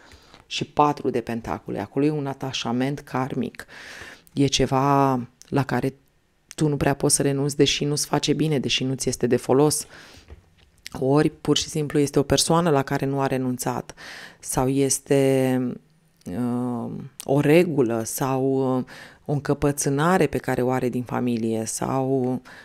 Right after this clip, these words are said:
pur și simplu, de exemplu, regina de bâte vrea să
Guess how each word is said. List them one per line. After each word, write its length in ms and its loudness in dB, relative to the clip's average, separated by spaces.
pur 160 2
și 120 2
simplu, 600 -2
de 100 0
exemplu, 500 0
regina 380 0
de 100 0
bâte 280 0
vrea 280 0
să 560 0